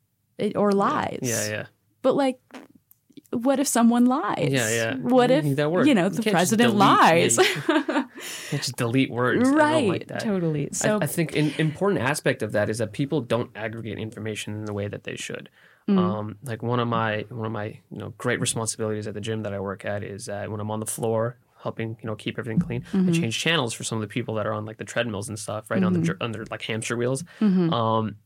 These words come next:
Speaker 2: and
Speaker 1: <laughs> Honorable job.
Speaker 2: it's, it's hilarious. One, okay, this is, this is very side note.
Speaker 1: Yeah.
Speaker 2: I've never met someone until, like, two weeks ago that is this upper class where they go, "Can you hand me the channel changer?"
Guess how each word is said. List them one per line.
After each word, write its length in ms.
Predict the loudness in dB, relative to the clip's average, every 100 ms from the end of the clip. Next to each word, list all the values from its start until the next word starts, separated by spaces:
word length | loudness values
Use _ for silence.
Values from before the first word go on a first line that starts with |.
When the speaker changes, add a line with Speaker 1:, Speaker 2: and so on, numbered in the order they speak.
| -2
Speaker 2:
and 360 | 0 2 0 -4 _ 2
Speaker 1:
<laughs> 160 | 4 4 2 -8 2
Honorable 440 | 4 4 2 2
job. 360 | 2 2 2 2
Speaker 2:
it's, 140 | 0 -2 0
it's 340 | 0 -2 -6 _ _
hilarious. 720 | 0 4 6 4 4 4 2 0
One, 280 | 2 2 2
okay, 280 | -4 -6 -6 -2
this 180 | 0
is, 180 | 0 0
this 120 | -2
is 40 | 0
very 240 | 2 0
side 240 | 0 0 0
note. 160 | 2
Speaker 1:
Yeah. 240 | 2 0 -6 _ -2
Speaker 2:
I've 180 | 2 4
never 460 | 6 6 6 6
met 340 | 6 4 2 0
someone 420 | -2 0 -2 -2
until, 320 | -4 -4 -4
like, 180 | -4 -4
two 220 | 0 2
weeks 260 | 2 0 -2
ago 320 | -4 -4 -4 -4
that 100 | -2
is 280 | -2 -4 -4
this 400 | 2 2 2 -4 -6
upper 260 | -2 0
class 540 | 0 -2 -6 -8 -10 -12 _ _ _
where 140 | -4 0
they 140 | 0
go, 180 | 0 0
"Can 220 | -2 0
you 80 | 2
hand 300 | 2 2 4
me 120 | 2
the 100 | 2
channel 360 | 0 0 0 -2
changer?" 460 | -4 -6 -6 -10